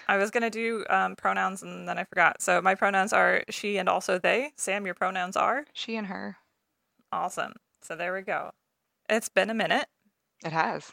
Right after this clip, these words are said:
Speaker 1: Last, yeah, that's, I'm not gonna lie, I've probably spent,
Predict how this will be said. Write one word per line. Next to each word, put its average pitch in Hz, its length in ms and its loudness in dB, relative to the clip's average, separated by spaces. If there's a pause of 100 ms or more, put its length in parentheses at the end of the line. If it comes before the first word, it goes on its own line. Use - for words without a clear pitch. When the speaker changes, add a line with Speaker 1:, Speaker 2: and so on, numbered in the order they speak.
Speaker 1:
Last, 185 480 -2
yeah, 175 480 8
that's, 254 460 4
I'm 240 360 6
not 226 200 6
gonna 226 180 4
lie, 220 400 6
I've 202 440 2
probably 220 420 4
spent, 196 420 0